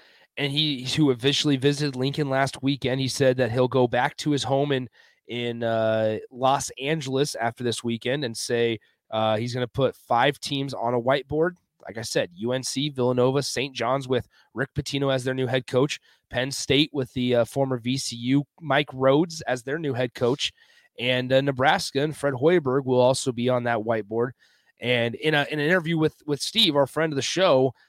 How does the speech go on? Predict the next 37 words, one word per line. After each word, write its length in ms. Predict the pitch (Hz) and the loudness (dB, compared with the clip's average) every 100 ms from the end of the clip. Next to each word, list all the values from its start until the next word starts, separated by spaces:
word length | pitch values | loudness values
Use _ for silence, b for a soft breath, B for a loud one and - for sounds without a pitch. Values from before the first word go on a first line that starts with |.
| b - | b -2
uh, 160 | 127 | 0
said, 320 | 123 - 147 | 0 0 0
quote, 240 | - 156 120 | 2 2 4
"We'll 140 | 127 | 0
talk 260 | 123 151 165 | 0 0 2
about 200 | 147 127 | -2 -2
pros 260 | 151 151 | 0 0
and 100 | 147 | -2
cons 340 | - 147 151 127 | -6 -4 -4 -6
of 60 | - | -10
each 240 | 143 - | -8 -8
college 420 | - 143 147 139 - | -4 -2 -2 -4 -10
and 140 | 110 | -12
make 200 | 117 135 | -8 -8
the 80 | 131 | -10
decision 480 | 135 - 143 123 123 | -10 -6 -4 -4 -2
that 100 | 117 | 0
I 80 | 113 | -2
feel 300 | - 123 117 | -2 -2 -2
is 100 | 107 | -2
best 320 | 117 120 - | -2 -2 -2
for 140 | 117 | -8
me. 400 | 110 143 110 101 b b b | -4 -2 -2 -6 b b b
I'll 80 | - | -4
get 160 | 120 120 | -2 2
ready 180 | 127 127 | 4 2
to 80 | |
go 140 | 117 123 | 2 2
to 80 | 113 | 2
war 280 | 117 127 | 4 4
for 300 | 131 - 123 | 2 0 2
a 60 | 113 | 2
role 300 | 110 120 123 | 4 4 4
on 120 | 110 | 0
a 40 | 104 | -4
team," 480 | - 156 117 107 98 b b b - | -4 -2 -2 -6 -12 b b b -4
uh, 220 | 107 | -2